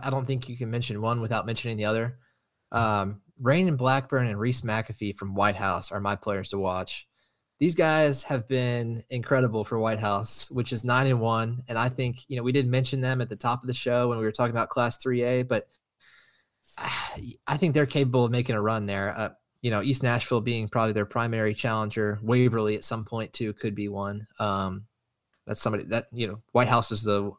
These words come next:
the team that beat Waverly by two at Nissan Stadium in that really special game in September. But yeah, Blackburn and McAfee, they've got a one-two punch going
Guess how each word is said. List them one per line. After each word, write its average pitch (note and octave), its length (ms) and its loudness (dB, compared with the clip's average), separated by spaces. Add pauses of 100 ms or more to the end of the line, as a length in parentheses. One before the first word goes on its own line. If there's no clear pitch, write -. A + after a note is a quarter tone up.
(120)
the A#2 80 -4
team B2+ 200 2
that A2+ 100 0
beat C#3+ 180 4
Waverly A#2 380 6
by A2+ 160 0
two D3+ 240 4
at A2 60 2
Nissan A#2 340 -2
Stadium A#2+ 400 0
in G2+ 80 -6
that G2 220 -4
really A2+ 180 0
special G#2+ 320 -4
game A2 240 -2
in G2+ 80 -6
September. G#2 540 -2 (680)
But A2+ 260 4
yeah, C3 300 4
Blackburn D3+ 460 2
and A2 160 0
McAfee, A2 720 -2 (1000)
they've C3+ 180 -2
got E3 160 6
a B2+ 60 6
one-two C3 380 4
punch C3+ 320 2
going C#3 480 4